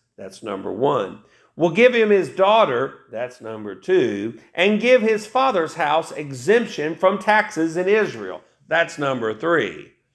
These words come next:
So there is a reward for the one who can defeat Goliath.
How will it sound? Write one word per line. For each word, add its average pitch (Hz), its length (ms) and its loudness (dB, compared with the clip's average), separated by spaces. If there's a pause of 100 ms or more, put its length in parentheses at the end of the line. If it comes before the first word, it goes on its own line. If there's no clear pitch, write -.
(160)
So 214 220 6
there 233 200 6
is 220 160 4
a 208 80 0
reward 180 720 0
for 165 100 -4
the 156 100 -8
one 165 240 -2
who 151 60 -8
can 156 140 -10
defeat 123 600 -12
Goliath. 139 600 0